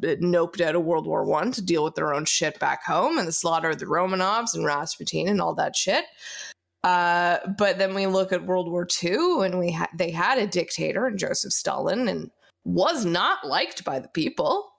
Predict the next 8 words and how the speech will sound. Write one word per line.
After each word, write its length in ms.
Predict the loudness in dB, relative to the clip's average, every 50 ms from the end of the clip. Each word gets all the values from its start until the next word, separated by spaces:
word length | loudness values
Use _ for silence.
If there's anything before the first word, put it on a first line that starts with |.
| _ _ _ _
starved 600 | -4 -2 -2 0 0 0 2 2 2 0 -2 -2
his 160 | -2 0 0
own 180 | 0 0 0 -2
people, 560 | -2 0 0 0 2 2 2 2 0 -2 -4 -4
killed 360 | -2 0 2 2 0 0 0
millions 480 | 0 2 2 2 2 2 2 2 0 0
and 160 | 0 0 0
millions. 580 | 0 2 2 2 0 0 0 0 -2 -2 -4